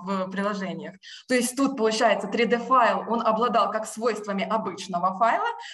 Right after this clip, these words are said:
так и какими-то свойствами три дэ файла. Поэтому у меня должен был быть подготовлен такой датасет,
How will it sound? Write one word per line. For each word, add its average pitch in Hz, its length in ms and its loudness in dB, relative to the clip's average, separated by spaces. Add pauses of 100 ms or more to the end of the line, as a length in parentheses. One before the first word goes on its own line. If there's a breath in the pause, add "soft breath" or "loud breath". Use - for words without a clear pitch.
(120 loud breath)
так - 280 2
и 277 60 -4
какими-то 269 460 -4
свойствами 277 680 -4
три 247 200 -4
дэ 233 260 0
файла. 175 400 -4 (300 loud breath)
Поэтому 262 400 2
у 220 40 -2
меня 247 240 4
должен 226 400 2
был 226 160 0
быть 196 240 -8
подготовлен 202 560 -2
такой 214 300 -4
датасет, 190 500 -6